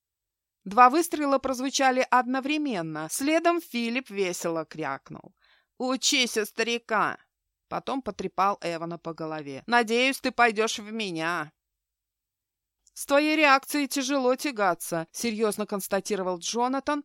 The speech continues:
перезаряжая ружьё. «Здравствуйте», произнесла Аврора.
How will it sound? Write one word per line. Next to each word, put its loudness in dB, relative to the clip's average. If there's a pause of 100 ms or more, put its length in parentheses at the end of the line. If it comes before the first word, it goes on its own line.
(120)
перезаряжая 0
ружьё. -10 (800)
«Здравствуйте», 0 (260)
произнесла -4
Аврора. -10